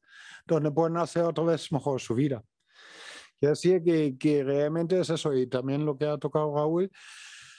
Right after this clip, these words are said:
eh, Sara Andrés, por ejemplo, ahora mismo se va a Tokio, pero se tenía que coger una excedencia del trabajo para poder permitirse de entrenar.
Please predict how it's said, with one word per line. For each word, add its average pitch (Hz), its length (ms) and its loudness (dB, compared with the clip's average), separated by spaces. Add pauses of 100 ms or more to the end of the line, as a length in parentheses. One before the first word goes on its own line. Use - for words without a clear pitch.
(480)
eh, 131 580 4
Sara 143 360 -2
Andrés, 170 380 0
por 156 160 0
ejemplo, 170 420 0
ahora 123 140 0
mismo 123 760 0
se - 180 -2
va 143 200 0
a 139 80 -4
Tokio, 180 460 0
pero 185 260 4
se 202 300 -2
tenía 190 320 -2
que 190 120 -6
coger 196 380 -2
una 190 300 4
excedencia 196 720 -2
del 180 180 2
trabajo 202 580 -4 (800)
para 170 320 2
poder 175 460 4
permitirse 175 720 2
de 185 140 4
entrenar. 139 520 -2